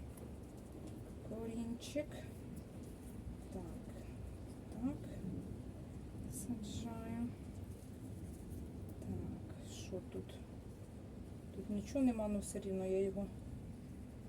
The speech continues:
посаджу. Може, пусти в земельці. Так, гібазис, друзі, листочки ось так нижні відірву. І отут його з краєчку. Так. Ось.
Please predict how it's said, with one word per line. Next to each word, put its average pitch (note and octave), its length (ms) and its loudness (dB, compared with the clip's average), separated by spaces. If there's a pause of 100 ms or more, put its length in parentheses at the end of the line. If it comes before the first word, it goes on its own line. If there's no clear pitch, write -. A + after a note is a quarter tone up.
(360)
посаджу. F3 1080 2 (1400)
Може, F#3 280 2 (140)
пусти G3 340 2
в F3+ 80 4
земельці. F3 840 4 (840)
Так, F3+ 260 4
гібазис, F#3+ 760 6
друзі, A#3+ 360 4
листочки A3 500 2
ось G3 100 2
так G3+ 180 6
нижні G3 320 6
відірву. G#3+ 560 6 (1080)
І G3 40 4
отут G3 280 2
його G#3 200 4
з - 80 6
краєчку. G3+ 680 2 (140)
Так. G3 160 6 (1400)
Ось. - 320 2